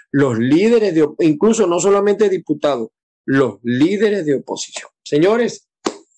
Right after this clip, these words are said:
de esta manera, pues, llegamos al final del programa por el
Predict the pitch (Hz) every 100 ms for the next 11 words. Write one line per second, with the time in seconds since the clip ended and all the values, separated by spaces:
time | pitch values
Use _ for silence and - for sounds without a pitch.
0 | - 135 135 170 165 143 156 143 117 117
1 | 117 120 117 117 110 110 113 - 113 110
2 | 113 113 120 107